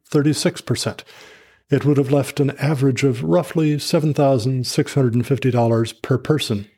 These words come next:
in our pockets. That by itself is more than half of China's G D P per capita and three times India's. For a family of four,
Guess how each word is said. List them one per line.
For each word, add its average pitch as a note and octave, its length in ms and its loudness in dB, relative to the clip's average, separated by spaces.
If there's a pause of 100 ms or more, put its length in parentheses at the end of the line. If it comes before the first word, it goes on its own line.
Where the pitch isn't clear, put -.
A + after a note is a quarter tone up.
(160)
in A#2 120 0
our G2+ 140 -2
pockets. - 500 -8 (1160)
That C3 260 2
by G#2+ 160 0
itself A#2+ 400 2
is A#2+ 120 0
more B2 200 2
than A#2 100 -2
half B2+ 400 0
of A#2+ 140 -2
China's A#2+ 400 0
G C3 160 0
D A#2+ 100 0
P A#2+ 220 -2
per B2 160 -4
capita F3 440 0 (260)
and B2+ 300 0
three A3 240 0
times A#2+ 480 -2
India's. C3 520 0 (640)
For C3 180 -2
a G#2+ 60 -2
family B2+ 360 2
of G#2 80 -4
four, C#3+ 500 0